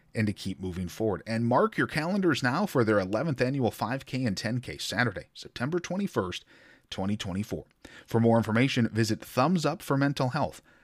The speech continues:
dot org. Also brought to you by the Lime Tree Group, founded to impact the lives of children living in high-risk areas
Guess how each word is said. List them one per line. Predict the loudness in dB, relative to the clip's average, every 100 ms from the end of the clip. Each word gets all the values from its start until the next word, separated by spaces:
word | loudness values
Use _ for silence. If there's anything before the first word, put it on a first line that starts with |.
| _ -2
dot | 0 0 2
org. | 2 2 -8 -10 -8 -8 -8 -12 -12 _ _ _ _ 4
Also | 4 6 4 4
brought | 2 0 2
to | 2
you |
by | 4 4
the | 4
Lime | 2 0
Tree | 0 0
Group, | 0 -12 -16
founded | -2 2 2 2
to | 0
impact | 2 0 0
the | -4
lives | -4 -4 -6
of | -4
children | 0 0 0 -4 -6 -20 -20 -18 0
living | 2 4
in | 4
high-risk | 2 2 2 0 2
areas | 4 4 2